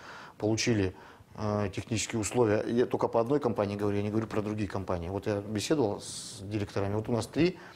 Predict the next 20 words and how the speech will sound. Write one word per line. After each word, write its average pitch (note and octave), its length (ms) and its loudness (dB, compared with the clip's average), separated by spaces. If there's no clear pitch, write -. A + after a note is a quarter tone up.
сейчас B2 340 2
компании, G2+ 420 2
которые C3 400 4
могут A#2 320 2
официально C#3 440 2
лицензированные A2 720 2
именно, A2+ 380 4
э, G2+ 240 -2
заводить G#2 340 0
в G#2 80 -6
дом, A2 240 2
э, G#2 440 2
сети. - 360 2
Рекламировать A#2 500 4
их A2 120 0
не B2+ 80 4
будем. C3 300 2
Опять A2 280 2
же, F#2 140 -2
получаем G#2 520 0